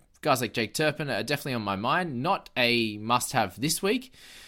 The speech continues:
in round fourteen, but with Robson being out in fifteen, I will need a hooker, which is, you know, a little bit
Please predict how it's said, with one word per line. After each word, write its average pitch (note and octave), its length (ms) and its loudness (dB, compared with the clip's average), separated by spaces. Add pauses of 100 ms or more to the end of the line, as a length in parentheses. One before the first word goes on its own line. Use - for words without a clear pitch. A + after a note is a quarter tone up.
(140)
in C3 140 -4
round A#2+ 240 2
fourteen, D3+ 520 -2
but D3+ 180 -2
with C#3 200 -2
Robson D3 360 0
being A#2+ 240 0
out A#2+ 120 4
in G#2 100 0
fifteen, F3+ 420 -4
I B2+ 80 2
will B2 240 0
need C#3+ 160 -2
a G#2 40 -2
hooker, E3 420 -4 (100)
which - 280 -10
is, G2 220 -8
you A#2 60 -10
know, A2 80 -4
a - 20 -4
little E3+ 160 -2
bit - 180 -4